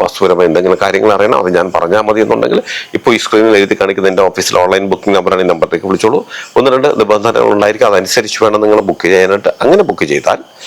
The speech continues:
നിങ്ങൾ ചോദിച്ചിരിക്കുന്ന ജ്യോതിഷപരമോ വാസ്തുപരമോ കാര്യത്തിൻ്റെ മറുപടി ഞാൻ നിങ്ങൾക്ക് തരാം. അത് കേട്ടിട്ട് നിങ്ങൾക്ക് എന്നെ തിരിച്ച് വിളിക്കുകയും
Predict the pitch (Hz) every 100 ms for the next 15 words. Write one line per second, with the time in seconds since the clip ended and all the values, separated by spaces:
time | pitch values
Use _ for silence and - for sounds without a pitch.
0 | - - 143 123 113 101 98 - 92 95
1 | - - - 107 110 110 131 113 104 113
2 | 104 101 - 120 104 95 92 90 90 87
3 | 90 90 90 90 82 87 76 95 90 -
4 | 104 113 139 - - - - - 110 107
5 | 104 98 92 - 180 - - 92 87 76